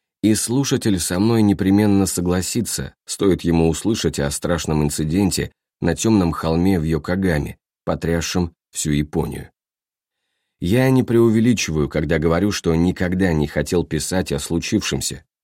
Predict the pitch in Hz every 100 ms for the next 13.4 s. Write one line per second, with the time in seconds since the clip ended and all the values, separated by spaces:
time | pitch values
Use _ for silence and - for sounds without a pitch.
0 | _ _ _ _ - 92 117 127 101 104
1 | 92 127 117 95 92 90 98 107 - 87
2 | 85 78 82 87 107 92 80 76 78 92
3 | 90 78 - 80 85 82 - 87 - -
4 | 87 73 - _ _ _ _ - 101 101
5 | 101 98 120 117 95 87 85 85 90 120
6 | 110 92 90 87 76 87 82 104 92 -
7 | - - 98 95 85 78 85 - 92 95
8 | 90 78 87 87 101 95 82 78 76 85
9 | 78 - 78 85 117 95 71 64 _ _
10 | _ 107 117 123 117 117 104 98 110 107
11 | - 92 104 113 90 78 71 - 110 90
12 | 73 71 85 78 82 80 76 - 82 85
13 | 101 80 -